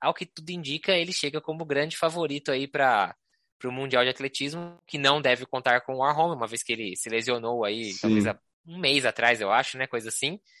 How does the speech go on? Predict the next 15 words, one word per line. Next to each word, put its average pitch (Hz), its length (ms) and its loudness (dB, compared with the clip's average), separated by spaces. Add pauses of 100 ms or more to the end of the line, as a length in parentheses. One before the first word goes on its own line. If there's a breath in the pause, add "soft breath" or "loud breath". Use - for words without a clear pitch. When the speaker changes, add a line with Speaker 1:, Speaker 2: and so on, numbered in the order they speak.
(160 soft breath)
Speaker 1:
e 113 260 -4
acho 113 160 0
que 110 60 -14
dificilmente 120 560 -4
ele 123 100 -6
participa 117 560 -4
do, 110 280 -8
do 117 100 -12
Mundial 113 560 2
no 123 120 -6
Oregon. 151 460 6 (460 soft breath)
Então, 123 760 -2 (460 soft breath)
sem 202 380 0
dúvida 185 260 0
nenhuma, 165 500 -2